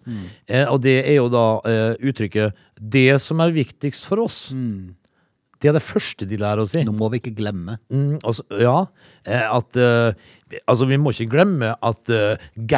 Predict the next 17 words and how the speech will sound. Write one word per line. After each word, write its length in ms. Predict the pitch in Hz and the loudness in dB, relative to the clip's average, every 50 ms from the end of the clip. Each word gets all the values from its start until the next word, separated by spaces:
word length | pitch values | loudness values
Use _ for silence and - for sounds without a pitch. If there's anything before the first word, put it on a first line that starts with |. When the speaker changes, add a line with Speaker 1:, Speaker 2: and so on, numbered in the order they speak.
| 120 110 87 73 76 69 - | 2 2 0 0 -4 -4 -2
Speaker 2:
Gerhardsen-regjeringen 1000 | - - - 87 80 82 85 85 85 82 82 82 85 85 90 92 113 120 110 | -6 -10 -8 -8 -6 -6 -6 -4 -4 -4 -4 -4 -6 -6 -4 -4 -4 -4 -4
på 180 | - - 117 113 120 120 113 | -2 0 0 2 2 2 0
Speaker 1:
Mm. 60 | 104 | -2
Speaker 2:
femtitallet 1040 | 104 101 - - 139 117 98 - _ _ - 92 87 - 92 92 92 95 110 113 123 | -4 -6 -4 -4 -4 -4 -4 -8 _ _ -18 -16 -10 -6 -6 -4 -4 -4 -4 -2 -2
også 480 | 135 117 - - - - - - 147 175 180 240 | -2 -2 -2 -6 -10 -10 -4 2 2 4 4 4
hadde 180 | 240 254 254 233 | 2 2 0 2
dyre 220 | 262 254 254 240 226 | 2 0 2 0 0
strømpriser. 540 | 220 233 233 226 208 190 151 135 151 139 120 | 2 0 0 2 2 0 2 4 4 2 2
Speaker 1:
<laughs> 80 | 120 127 | 2 -2
Ja, 140 | 123 120 | -6 -6
ja, 160 | 123 113 107 107 | -6 -8 -8 -10
ja. 160 | 101 98 101 - _ - | -10 -12 -16 -20 _ -6
Speaker 2:
Eh, 380 | - 123 123 123 120 123 120 117 | -2 2 4 4 4 2 2 0
altså, 180 | 123 117 135 131 | -2 -4 -2 0
det, 180 | 135 135 - - 101 110 98 98 98 - 110 113 | 0 0 0 -2 -6 -10 -10 -12 -14 -16 -12 -6
de 120 | 117 131 | -4 -2
må, 200 | 127 131 135 131 | 0 0 0 -2